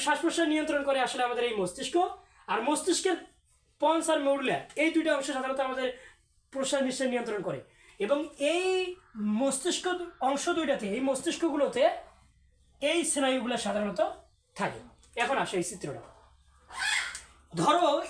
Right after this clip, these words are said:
এইটা আমাদের মস্তিষ্ক, কথার কথা, এটা আমাদের মস্তিষ্ক। মস্তিষ্কে ধরো এইটা পন্স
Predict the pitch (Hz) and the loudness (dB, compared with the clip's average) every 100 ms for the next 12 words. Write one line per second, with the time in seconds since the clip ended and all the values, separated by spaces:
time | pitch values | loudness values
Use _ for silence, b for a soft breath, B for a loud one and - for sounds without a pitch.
0 | 269 302 349 311 320 330 262 196 - - | 0 2 2 2 0 0 0 -2 -4 -6
1 | - 127 - - - 202 160 - - 220 | -8 -14 -6 0 0 0 -6 -10 -4 0
2 | 247 262 370 480 - - - - 247 - | 0 0 0 -2 -8 -18 -20 -2 0 0
3 | 214 - - - - 269 277 330 349 302 | -2 -8 -10 -12 -2 0 0 -2 0 0
4 | 320 311 320 302 269 | 2 2 0 0 0